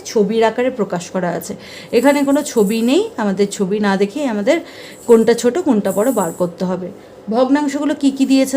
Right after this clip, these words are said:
দেখো, একের পাঁচ আর দুইয়ের পনেরো। এর মধ্যে দেখো, প্রথম ক্ষেত্রে হচ্ছে লব এক, হর হচ্ছে পাঁচ, এক, আর দ্বিতীয় ক্ষেত্রে হচ্ছে লব দুই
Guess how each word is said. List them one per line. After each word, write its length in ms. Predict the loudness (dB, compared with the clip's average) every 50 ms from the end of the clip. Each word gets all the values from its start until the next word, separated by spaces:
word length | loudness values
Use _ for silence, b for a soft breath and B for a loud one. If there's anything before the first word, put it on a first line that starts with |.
| -2 -2
দেখো, 180 | -2 -2 -4 -4 -4 -2 0 0
একের 260 | 0 4 6 4 4 4 4 2
পাঁচ 200 | 2 2 2 0 -2 -12 B B B B B B -2 0 0
আর 80 | 2 2 0 0 0
দুইয়ের 280 | 0 2 2 2 2 0 -4
পনেরো। 360 | -4 -4 -4 -2 -4 -4 -6 -8 -10 -14 B B B B B B B B B B 0
এর 80 | 2 4 4 4
মধ্যে 200 | 4 4 2 2 2
দেখো, 240 | 2 2 4 4 4 4 2 2 2
প্রথম 260 | 0 2 2 2 2 2 2
ক্ষেত্রে 260 | 2 0 0 2 2 2 4
হচ্ছে 320 | 2 2 0 -2 0 4 4 4 4 2 B B B B B 4 6 6
লব 260 | 8 8 6 6 6 6 6 6
এক, 80 | 4 2 -4 -8 -4
হর 180 | -2 0 0 2 0
হচ্ছে 220 | -2 -2 -2 -4 -2 2 4
পাঁচ, 180 | 4 4 4 2 -4 -10 B B B B B -6
এক, 80 | -6 -6 -10 -18 -20 -12 -6 -4
আর 60 | -2 -2 0
দ্বিতীয় 260 | -2 -2 0 2 2 2 4
ক্ষেত্রে 260 | 2 0 2 2 2 2
হচ্ছে 180 | 2 2 0 0 0 2 2
লব 160 | 2 0 -2 -4 -4
দুই 140 | -2 -2 -2